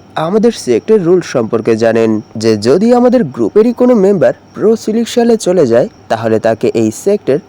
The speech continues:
একটা এল্ডার বানিয়ে দেওয়া হয়। আর আমার স্টুডেন্ট কিউন, সে প্রি সিলেকশনের নাইন্থ লেভেলে চলে এসেছে,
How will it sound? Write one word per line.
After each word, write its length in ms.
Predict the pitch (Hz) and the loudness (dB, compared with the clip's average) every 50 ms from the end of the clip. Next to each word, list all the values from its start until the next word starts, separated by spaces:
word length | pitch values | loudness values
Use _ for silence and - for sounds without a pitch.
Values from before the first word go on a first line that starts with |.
| - - | -8 -8
একটা 240 | 196 - 247 233 - - | -4 -2 -2 -2 0 0
এল্ডার 320 | 165 175 180 165 147 127 | -2 0 2 2 0 0
বানিয়ে 320 | 113 117 117 113 113 113 110 | 2 0 0 2 2 0 2
দেওয়া 260 | 107 113 113 113 113 | 2 2 2 2 0
হয়। 340 | 110 113 113 113 110 110 110 - - - - - - - | 0 0 -2 0 0 -2 -4 -6 -12 -20 -20 -20 -8 -4
আর 80 | 262 262 | 0 0
আমার 200 | 277 269 285 285 - - 190 | 2 2 2 0 0 -4 -4
স্টুডেন্ট 420 | 180 - - - 117 107 107 113 - - - - _ | -4 -2 -2 0 0 0 0 -2 -6 -12 -20 -18 _
কিউন, 340 | - 139 120 110 107 110 131 175 - - - | -2 0 2 2 0 -2 -4 -8 -12 -20 -16
সে 220 | - - 123 113 107 | -6 -4 -2 -2 -2
প্রি 280 | - - 170 208 233 | -2 -2 0 0 0
সিলেকশনের 680 | 220 - 240 233 247 233 - - 247 240 247 262 254 220 | -2 -2 -2 -2 -2 -4 -2 -2 0 2 2 2 2 2
নাইন্থ 340 | 151 131 151 175 170 - 131 | 2 0 0 -2 -2 -2 -2
লেভেলে 340 | 123 117 107 113 113 113 | -2 0 2 2 0 0
চলে 280 | 110 - 120 113 113 113 | 0 0 0 2 2 2
এসেছে, 560 | 113 - - 117 107 - - 117 113 110 117 | 0 0 -2 -4 -4 -2 -2 0 0 0 -2